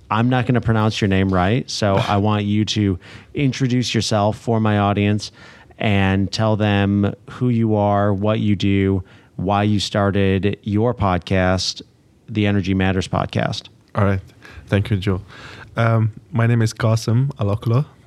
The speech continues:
Speaker 2: Uh, I'm from Lebanon, from Middle East. Um, I'm currently doing my P H D in petroleum engineering at Texas A and M University. And I'm also, uh, serving as the current president of the,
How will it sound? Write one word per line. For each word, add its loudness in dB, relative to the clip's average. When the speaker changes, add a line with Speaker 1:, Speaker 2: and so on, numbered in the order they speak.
Speaker 2:
Uh, 2
I'm 2
from 0
Lebanon, 0
from -8
Middle -4
East. -4
Um, 0
I'm 2
currently 2
doing 2
my 2
P -2
H -4
D -2
in 2
petroleum 0
engineering 0
at -4
Texas -2
A 2
and 2
M 0
University. -4
And 4
I'm 2
also, 0
uh, 0
serving 0
as -2
the -4
current 2
president 0
of -6
the, -2